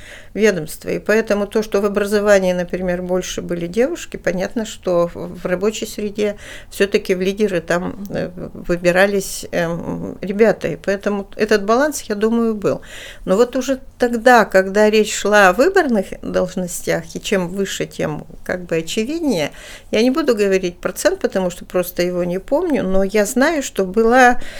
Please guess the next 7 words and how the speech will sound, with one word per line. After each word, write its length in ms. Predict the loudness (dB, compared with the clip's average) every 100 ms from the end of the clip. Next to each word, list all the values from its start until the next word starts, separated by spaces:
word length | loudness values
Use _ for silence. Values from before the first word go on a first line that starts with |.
| -12 -6
установка, 960 | -4 2 4 4 2 -2 -2 0 0 -4
что 680 | -10 -6 0 2 4 2 -4 -12 -12 -2
по 100 | 2
определённым 800 | 4 2 -4 0 4 4 2 0
направлениям, 800 | 0 0 0 0 0 0 0 0
как 260 | -2 -6 -2
правило, 680 | 6 12 12 10 6 2